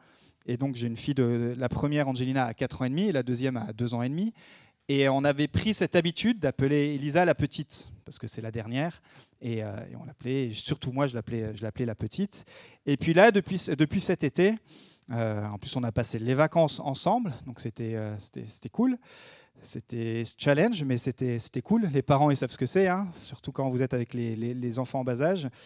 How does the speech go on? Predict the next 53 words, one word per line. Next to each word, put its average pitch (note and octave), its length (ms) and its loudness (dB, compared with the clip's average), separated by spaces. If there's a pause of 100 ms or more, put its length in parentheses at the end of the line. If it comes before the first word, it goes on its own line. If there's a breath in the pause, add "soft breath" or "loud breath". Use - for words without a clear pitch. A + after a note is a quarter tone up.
(220 loud breath)
Mais D#3+ 260 6
c'était - 240 -2
vraiment F#3+ 320 4
bien, F#3+ 140 2
parce F#3+ 120 -2
qu'on D3+ 120 -8
a C3 80 -4
pu, D3+ 260 -6
euh, B2+ 300 0
aussi C3 320 -6
approfondir C3 580 -8
le, A#2 240 -4
les A2+ 140 -6
relations. A#2+ 500 -6 (420 loud breath)
Et B2+ 80 -2
puis, C#3+ 300 2
euh, C#3 140 6
donc, C#3 220 -4
Elisa F3 440 4
s'est F3 160 -4
mise D#3 140 -2
à - 20 0
nous D#3+ 80 0
dire, « D#3 220 0
Non, A3+ 340 4
maintenant, F#3 240 -2
je G#3 100 -2
suis F#3 200 -4
plus C4+ 160 0
petite, A#3+ 520 -2
moi F3 200 6
aussi, A3+ 280 4
je F3+ 100 -2
suis - 180 -4
grande. A#2+ 360 -10 (680 loud breath)
Moi F3 280 4
aussi, F#3+ 500 0 (140)
je B2+ 160 -2
suis C3+ 200 -4
grande. » A2 360 -8 (420 soft breath)
Et, D3 220 6
euh, C#3+ 360 8 (220)
et D#3+ 100 4
parfois, G3+ 340 4
on C4+ 60 6
peut - 120 6
avoir F#3+ 180 8
ce - 100 0
sentiment, G3 680 0
nous E3 140 2
aussi, F3+ 280 2
de E3+ 120 6
dire, « F#3 280 0